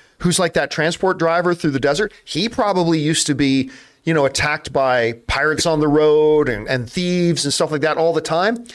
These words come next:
Empire comes along. Hey, guess what? Nobody's stealing or attacking my truck anymore. Empire's A-okay with me. And I, I know that's a little thing, but to me, that's a really good world building thing that gives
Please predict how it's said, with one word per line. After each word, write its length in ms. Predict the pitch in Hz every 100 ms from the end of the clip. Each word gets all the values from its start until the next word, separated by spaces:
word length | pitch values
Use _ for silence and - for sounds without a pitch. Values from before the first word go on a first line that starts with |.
| - -
Empire 420 | 170 208 220 226 220
comes 300 | 226 233 220
along. 400 | 226 247 339 330
Hey, 100 | -
guess 240 | 269 277 -
what? 140 | 294
Nobody's 340 | 160 196 240 -
stealing 340 | 240 240 233
or 20 |
attacking 320 | 220 240 233
my 80 | 240
truck 260 | 240 330 339
anymore. 480 | 196 131 117 95 - _ _ _ _ -
Empire's 480 | 170 208 220 214 214
A-okay 320 | 226 226 233
with 160 | 226 233
me. 160 | 285 247 -
And 140 | - 247
I, 140 | -
I 20 | 233
know 140 | 285
that's 220 | 359 -
a 40 | 277
little 460 | 180 170 175 226
thing, 300 | 240 269 294
but 120 | 247 233
to 100 | 220
me, 100 | 311
that's 240 | 302 302
a 100 | 403
really 260 | 240 226 233
good 540 | 151 104 170 147 113
world 440 | 113 131 160 175 151
building 320 | 175 185 190
thing 200 | 180 185
that 160 | 160 -
gives 240 | 147 -